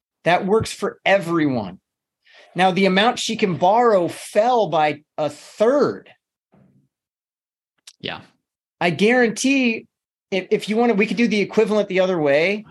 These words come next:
Speaker 1: to see how much would she need to have. And I'll just do it really quickly.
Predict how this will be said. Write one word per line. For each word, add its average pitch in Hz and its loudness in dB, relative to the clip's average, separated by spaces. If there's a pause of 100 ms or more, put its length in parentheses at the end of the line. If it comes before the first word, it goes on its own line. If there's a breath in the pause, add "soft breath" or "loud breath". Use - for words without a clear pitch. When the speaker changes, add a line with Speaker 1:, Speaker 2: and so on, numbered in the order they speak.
(360 loud breath)
Speaker 1:
to 175 -6
see 196 0
how 170 2
much 180 -2
would 180 -6
she 180 -6
need 170 -2
to 156 2
have. 139 0 (800)
And 160 -4
I'll 165 2
just 156 -6
do 165 0
it 151 -2
really 143 0
quickly. 156 -2